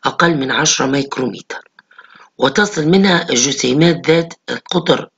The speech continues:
أقل من خمسة ميكرومتر إلى الحويصلات الهوائية. نحن عارفين أن الجهاز التنفسي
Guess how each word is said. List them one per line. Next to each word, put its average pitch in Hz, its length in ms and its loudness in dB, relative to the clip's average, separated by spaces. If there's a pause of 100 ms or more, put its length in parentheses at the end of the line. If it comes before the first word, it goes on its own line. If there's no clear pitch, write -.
(140)
أقل 170 320 -2
من 147 160 -4
خمسة 160 340 -2
ميكرومتر 147 640 0
إلى 160 180 4
الحويصلات 135 680 -2
الهوائية. 127 600 -2 (880)
نحن 151 160 2
عارفين 143 260 2
أن 202 60 6
الجهاز 165 380 2
التنفسي - 540 -2